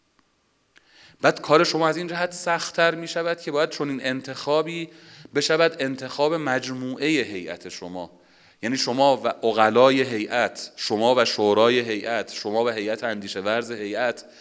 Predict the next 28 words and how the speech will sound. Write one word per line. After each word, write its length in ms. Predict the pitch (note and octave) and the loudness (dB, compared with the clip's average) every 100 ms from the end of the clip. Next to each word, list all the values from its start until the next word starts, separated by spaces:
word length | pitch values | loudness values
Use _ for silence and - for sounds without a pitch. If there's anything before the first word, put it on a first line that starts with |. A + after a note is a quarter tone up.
| - - - - | -20 -20 -20 -2
دارید 240 | A2+ C3 | 0 0
چنین 260 | - B2+ A#2+ | -2 -4 -4
تصمیمی 440 | A#2+ A#2+ - D3+ | -4 -6 -6 -2
رو 100 | D#3 | 0
نه 120 | D#3 D#3+ | 4 4
برای 360 | B2 G#2+ G2+ | 6 4 -2
خودتون، 580 | F#2+ G#2 G2 F#2 F#2 E2+ - _ _ _ _ _ _ | -6 -6 -6 -8 -10 -14 -16 _ _ _ _ _ _
برای 360 | - A2 B2 C#3 | 2 6 6 6
یک 380 | C#3 C#3 C#3 B2+ | 2 0 0 -2
جمع 560 | A#2 G#2 C3 B2+ A2 G2+ | -2 6 8 8 4 -2
و 100 | G#2 | 0
یک 180 | A#2+ | -2
تشکیلات 680 | - G#2 - G2 G2 G2+ - | -2 -4 -4 -4 -2 -2 -2
می‌گیرید. 500 | D#2+ - - - - _ _ _ _ _ - | -16 -18 -20 -20 -20 _ _ _ _ _ -4
این 140 | E3 | 0
می‌شود 460 | E3 D3 B2+ B2+ C3+ - - - - - | 2 2 4 4 4 -2 -20 -20 -20 -4
اون 120 | B2+ | -2
حساسیت 720 | A#2+ A2+ - A2+ A2+ A#2 C3+ | 2 0 2 2 2 0 0
ماجرا 420 | D#3 D#3 D#3 F3 E3+ - | -2 0 4 4 2 2
و 60 | C3+ | 2
سختی 480 | - C3+ - D#3 E3 | 6 4 4 -2 0
کار 260 | D#3 D3+ | 2 2
من 280 | D3+ D#3 A#2 - - - - - | 4 2 -2 -8 -20 -20 -20 -4
که 100 | C#3+ | 2
نمی‌توانم 680 | E3+ F#3+ E3 C3 B2+ B2 A#2+ | 2 2 4 4 6 2 4
در 140 | A#2 | 4
این 200 | A#2 A#2 | 4 0
بین 440 | A#2 A#2 A2 - | 0 0 -2 -8